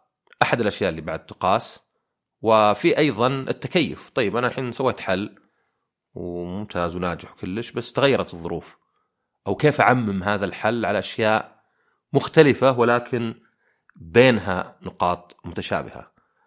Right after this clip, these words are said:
طبعًا الذكاء في اختبار له، والاختبار مصمم بحيث أن الجميع ياخذ مية بالمية، يعني normalized، لأنه هو نسبي، يعني هو مو بوزن ولا شيء اللي،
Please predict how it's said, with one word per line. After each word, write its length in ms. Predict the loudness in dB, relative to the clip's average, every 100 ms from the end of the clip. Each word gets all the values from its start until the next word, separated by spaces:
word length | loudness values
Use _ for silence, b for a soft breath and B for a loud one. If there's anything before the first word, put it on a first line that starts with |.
| _ _
طبعًا 140 | -2
الذكاء 500 | 0 2 4 4 2
في 100 | -4
اختبار 420 | -6 -2 0 0
له، 260 | 0 -6 -6 _ _ _ _ _ _ _ _ _ _ _ -8
والاختبار 840 | -2 -2 -2 6 8 8 4 -2 _ _
مصمم 760 | -6 -4 4 6 6 2 0 0
بحيث 360 | -4 -4 -2
أن 160 | -2 -2
الجميع 340 | -2 -2 0
ياخذ 280 | -2 -4 -6
مية 180 | -6 -6
بالمية، 300 | -6 -8 -8
يعني 220 | -8 -2
normalized، 500 | 0 0 -4 -6 -10 -18 b b b -6
لأنه 200 | -4 0
هو 140 | 2
نسبي، 360 | 2 -2 -12 -20
يعني 200 | -14 -8
هو 40 |
مو 140 | -4 -4
بوزن 560 | -2 -2 -2 -4 -8
ولا 240 | -8 -8 -8
شيء 360 | -6 -4 -4
اللي، 400 | -8 -12 -14 -14